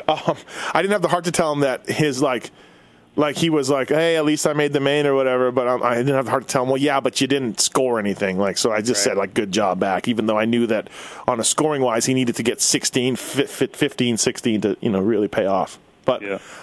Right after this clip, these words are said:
Speaker 1: um, all right, N dash fab dot com. Check 'em out for a Jeep, truck, your S U V parts, Scott Sports.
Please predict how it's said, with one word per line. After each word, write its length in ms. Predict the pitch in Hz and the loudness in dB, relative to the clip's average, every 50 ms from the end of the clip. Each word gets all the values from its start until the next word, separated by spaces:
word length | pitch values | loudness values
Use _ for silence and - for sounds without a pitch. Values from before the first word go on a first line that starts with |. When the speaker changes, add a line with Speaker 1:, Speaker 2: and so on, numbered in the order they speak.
| - - | -4 -2
Speaker 1:
um, 320 | - 156 156 151 143 123 107 - - - _ _ _ _ - - - - - - - - - | 0 0 0 0 -2 -4 -8 -14 -20 -20 _ _ _ _ -20 -20 -20 -20 -20 -20 -14 -8 -4
all 140 | - 185 190 | -4 -2 0
right, 200 | 190 185 185 - | -2 -2 0 0
N 180 | 190 196 208 | -2 0 0
dash 240 | 202 196 190 175 - | 0 0 0 -2 -2
fab 280 | - 196 190 190 190 180 | -2 0 0 0 -2 0
dot 200 | 175 170 156 139 | -2 -2 -2 -2
com. 360 | - - 170 180 208 214 185 | -2 0 0 0 0 -2 -2
Check 200 | - - 185 175 | -2 -2 -2 0
'em 80 | 180 170 | 0 0
out 160 | 175 196 202 | 0 -2 -2
for 140 | - - 156 | -2 -2 -2
a 60 | 139 | -2
Jeep, 180 | 127 139 156 151 | 0 -2 -2 -2
truck, 260 | - - 165 147 - | 0 -2 -2 0 0
your 120 | - 147 143 | 0 0 0
S 120 | 131 120 | 0 0
U 60 | 131 135 | 0 0
V 80 | 160 | 0
parts, 280 | 175 208 214 208 - - | 0 0 -2 -2 -2 -2
Scott 280 | - - 143 113 101 | -2 -2 -2 -2 -2
Sports. 460 | - - - - 196 220 208 - - | -4 -4 -2 -2 -2 -2 -6 -8 -10